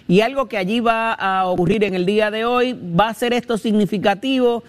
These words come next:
¿Es algo para las gradas? ¿Es quizás para alimentar a una vertiente? ¿Qué va a pasar allí, Kenneth McClintock?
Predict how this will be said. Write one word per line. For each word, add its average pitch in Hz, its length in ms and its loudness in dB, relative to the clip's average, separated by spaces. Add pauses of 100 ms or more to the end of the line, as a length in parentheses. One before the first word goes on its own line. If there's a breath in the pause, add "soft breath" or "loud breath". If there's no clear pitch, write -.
(140 loud breath)
¿Es 202 180 0
algo 214 280 -4
para 208 180 0
las 185 100 -6
gradas? 233 720 0
¿Es 196 440 0 (240 loud breath)
quizás 202 640 0
para 175 520 0
alimentar 170 580 0
a 190 40 -4
una 190 200 -2
vertiente? 214 720 0 (180 loud breath)
¿Qué 247 80 2
va 269 120 2
a 262 40 0
pasar 254 260 -2
allí, 170 200 0
Kenneth 160 220 -2
McClintock? 143 420 0